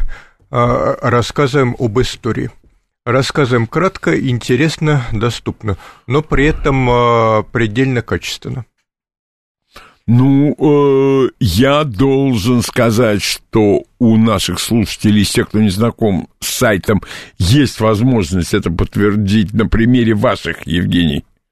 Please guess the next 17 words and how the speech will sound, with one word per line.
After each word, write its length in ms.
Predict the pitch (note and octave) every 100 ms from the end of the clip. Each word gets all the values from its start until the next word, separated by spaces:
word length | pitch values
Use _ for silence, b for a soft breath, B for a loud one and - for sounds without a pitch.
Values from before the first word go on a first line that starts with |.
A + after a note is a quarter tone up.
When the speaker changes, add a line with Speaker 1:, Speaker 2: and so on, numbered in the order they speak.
| _ _ -
Speaker 2:
выступлений. 840 | E2+ G2+ - G2 E2 E2 F#2 E3+ - _
Speaker 1:
Благодарю 500 | - G#2 G#2 A2+ B2
за 140 | A2+ A2
доверие. 420 | G#2+ C3 D3 D#3+
Speaker 2:
Лекции, 800 | D#3 - - - C#3+ C3 B2 A#2
бесед, 640 | F#2+ F2 A#2 - D#3+ E3
да, 200 | B2 D3
о 60 | C#3+
каком 300 | C#3+ C3 A2+
уже 140 | F#2 E2
доверии? 460 | F2 G#2+ G2+ D#2
О 140 | C2+ E2+
сотрудничестве 640 | A2+ A#2 C3+ F3+ - -
уже 260 | - G2+ F#2+
речь 220 | F2 A#2
идёт. 300 | - C#2 - _ _
Только. 400 | A#2+ B2+ - -